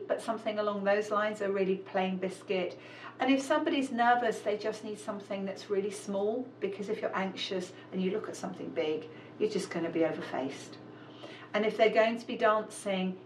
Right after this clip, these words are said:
in several, at several different times during the day, you really want to be able to prompt that dancer if they've done really well in the first round, um, maybe to then go and remember to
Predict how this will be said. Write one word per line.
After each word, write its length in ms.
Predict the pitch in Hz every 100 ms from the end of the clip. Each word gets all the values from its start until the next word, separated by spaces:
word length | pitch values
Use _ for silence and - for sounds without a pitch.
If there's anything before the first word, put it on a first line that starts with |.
| -
in 160 | 190 185
several, 580 | - 214 208 190 185 -
at 140 | 165 -
several 240 | 214 196
different 280 | 180 175 -
times 460 | 180 202 254 277
during 340 | - 247 233 233
the 120 | 226
day, 500 | 233 226 220 220 - - - -
you 160 | 190 196
really 460 | 190 208 202 202
want 260 | 196 190 185 -
to 80 |
be 180 | 185 185
able 460 | 180 180 175 175 175 - -
to 300 | 185 175 175 - -
prompt 320 | - 226 220
that 240 | 202 185 -
dancer 640 | 180 175 - - 175 170 - - -
if 180 | 208 196
they've 220 | 214 196
done 180 | 202 190
really 220 | 185 175
well 260 | 175 202 202
in 140 | 196
the 60 | 190
first 400 | - 180 175 -
round, 420 | 180 170 165 170 - - -
um, 240 | 180 175 175 185
maybe 280 | 175 175 175
to 160 | -
then 260 | 185 175 175
go 220 | 175 170
and 100 | 165
remember 480 | 170 170 175 170 170 -
to 200 | 170 165